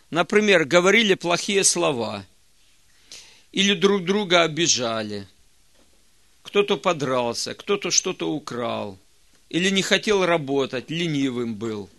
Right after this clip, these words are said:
то хорошо бы, э, ну, все это обозначить и сказать: «Дети, вот сегодняшний день так у нас прошел,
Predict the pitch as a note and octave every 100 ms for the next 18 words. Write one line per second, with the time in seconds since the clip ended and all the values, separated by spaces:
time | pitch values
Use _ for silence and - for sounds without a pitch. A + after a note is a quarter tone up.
0 | _ _ _ _ _ _ _ _ _ _
1 | - F#3+ G3+ - F#3+ G3 - A#3 G#3 G3+
2 | F3+ - - - C#3 B2+ A#2 G#2 E2 -
3 | - F#3 G3+ F#3 D#3+ - _ _ _ _
4 | - - A3 A3 G#3+ F#3+ F3 G3+ E3+ C3
5 | - - - - - _ _ _ _ _
6 | - E3 - G3 D#3 A#2+ G#2 C#3 C3+ -
7 | G2 D3 G3+ - G3 A3 A3+ - F3 D#3
8 | G3+ F#3+ C#3+ A#2+ A#2+ A2 G#2 - A2 G2+
9 | - - -